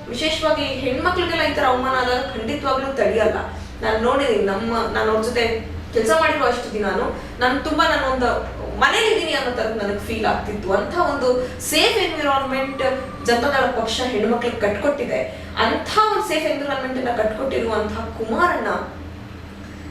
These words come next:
ಈ ಸ್ಟೇಟ್ಮೆಂಟ್, ಕಲ್ಲಡ್ಕ ಪ್ರಭಾಕರ ಭಟ್ಟನ ಈ ಭಾಷಣವನ್ನ ಕೇಳಿ ಕುಮಾರಣ್ಣನ ಮನಸ್ಸಿಗೂ ಕೂಡ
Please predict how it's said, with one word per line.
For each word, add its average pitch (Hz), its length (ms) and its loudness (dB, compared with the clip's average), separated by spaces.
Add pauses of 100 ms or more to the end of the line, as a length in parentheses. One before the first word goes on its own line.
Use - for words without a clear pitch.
ಈ 262 140 0
ಸ್ಟೇಟ್ಮೆಂಟ್, 302 640 2
ಕಲ್ಲಡ್ಕ 294 360 2
ಪ್ರಭಾಕರ 247 460 -2
ಭಟ್ಟನ 220 260 -4
ಈ 214 280 -4
ಭಾಷಣವನ್ನ 214 640 0
ಕೇಳಿ 208 380 2 (240)
ಕುಮಾರಣ್ಣನ 269 800 2
ಮನಸ್ಸಿಗೂ 262 420 -2
ಕೂಡ 247 240 -2